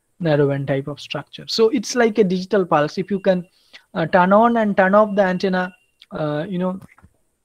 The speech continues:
uh, uh, you know, sequentially using this digital type of pulses, then you can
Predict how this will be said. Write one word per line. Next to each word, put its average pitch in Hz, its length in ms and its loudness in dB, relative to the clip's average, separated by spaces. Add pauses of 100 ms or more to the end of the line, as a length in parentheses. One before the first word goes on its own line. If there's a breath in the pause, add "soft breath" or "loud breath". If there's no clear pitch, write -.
(520)
uh, 147 440 -4 (1600)
uh, 156 540 -2 (260)
you 185 140 -2
know, 160 320 2
sequentially 233 800 4 (120)
using 180 460 4
this 160 160 -2
digital 175 400 2
type 165 240 4
of 156 160 -2
pulses, 226 520 0 (280 soft breath)
then 175 160 2
you 202 180 -2
can 170 280 0